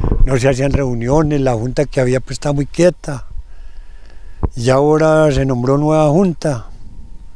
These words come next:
Vamos a ver si de pronto podemos trabajar ya en adelante bien unidos,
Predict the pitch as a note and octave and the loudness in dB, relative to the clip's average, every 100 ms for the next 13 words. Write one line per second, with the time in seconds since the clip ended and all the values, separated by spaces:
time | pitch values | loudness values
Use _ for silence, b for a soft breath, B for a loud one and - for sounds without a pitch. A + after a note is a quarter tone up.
0 | b b b b b - C3+ B2 C#3 C#3+ | b b b b b -6 0 0 2 2
1 | C3 B2+ A#2+ D3 A#2+ B2+ B2 C3 C3+ C3+ | 2 0 0 0 0 -2 -2 -2 -2 -2
2 | - B2+ A2+ A2 A2+ C3 C3 C#3 C#3+ C#3+ | -6 -4 -2 0 2 0 2 2 2 2
3 | C#3 C#3 C3+ B2+ A2+ C3 C#3 - C#3+ C#3+ | 2 2 2 2 2 0 0 -2 0 0
4 | C#3 C#3 C#3 E3+ D#3+ C#3 | 0 -2 0 2 2 -2